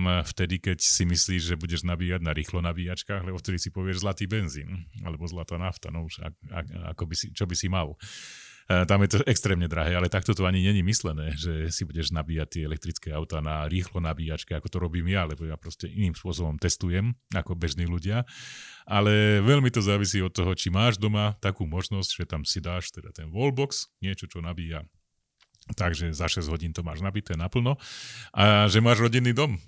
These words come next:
kde môžeš teda to auto jaksi nabíjať. Lebo predstava z toho, že z Petržalky pôjde z dvanásteho poschodia predržovačka dole k autu, ktoré si budeš nabíjať a to budú robiť všetci, je nemysliteľná.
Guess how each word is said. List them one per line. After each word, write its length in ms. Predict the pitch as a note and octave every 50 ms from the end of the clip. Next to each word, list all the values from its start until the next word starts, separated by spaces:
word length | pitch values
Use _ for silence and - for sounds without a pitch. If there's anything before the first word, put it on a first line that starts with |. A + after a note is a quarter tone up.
| _
kde 300 | _ - B2 G2 A2 A#2
môžeš 320 | F#2+ A#2 A2+ A2 G2 F#2 -
teda 160 | - F2+ F2+
to 160 | F#2+ - G2+
auto 320 | F#2 F2 F#2 G2 F#2+ - G2 G2 G2 G2+ G2+ G2+ G2 G2 G2 G2 F#2+
jaksi 380 | - F#2 F2+ - - A#2+ G#2+
nabíjať. 400 | A#2 B2 A#2+ F#2 D#2 D2+ D2+ D2 -
Lebo 460 | E2+ F#2 E2 E2+ E2+ E2+ E2 E2 D#2+
predstava 400 | D#2+ F#2 F#2 - - G2+ F2+ F2
z 100 | E2+ -
toho, 220 | - F#2 F2+ G2
že 140 | F2+ F2 F2 E2+ E2+ F2 F2+ F#2 F2 F2+
z 120 | F2 D#2+ -
Petržalky 560 | - F#2+ - F#2+ D#2+ F2+ F2 E2+ D#2+ F2+ F2+
pôjde 320 | - F#2 F2+ E2+ F2 F2+ E2
z 80 | D2
dvanásteho 480 | D#2 E2+ F2 F2+ F2+ - - F#2 E2+ D#2
poschodia 720 | - F#2+ F#2 - - F#2 E2 F2 F2+ F2 E2+ E2+ D#2+ D#2
predržovačka 640 | - F2+ E2+ E2 E2 F2 F2 E2+ E2+ - - - F2
dole 320 | C#2+ E2+ F2 G2 G#2 G2+ - - - - - - - -
k 140 | - G2 F2 G2+
autu, 320 | F#2+ F#2+ F#2+ F#2+ - A2
ktoré 240 | F#2 - - G2 F#2+
si 160 | E2+ D#2+ G2
budeš 240 | F2 F2+ F#2+ F#2 D#2+
nabíjať 640 | F2+ F2+ F2 F#2 F2+ F#2 F#2 F#2 F2+ - - - -
a 240 | F2 F2 E2+ E2+
to 80 | - -
budú 240 | D#2+ D2+ E2+ E2 F2
robiť 200 | F2 D2+ E2 E2
všetci, 340 | - - G2 F#2+ - - G2
je 160 | E2+ F#2 F#2 F#2+
nemysliteľná. 800 | G#2+ G#2+ E2 D2 - - D2+ - - - - D2+ C#2+ C2 C2+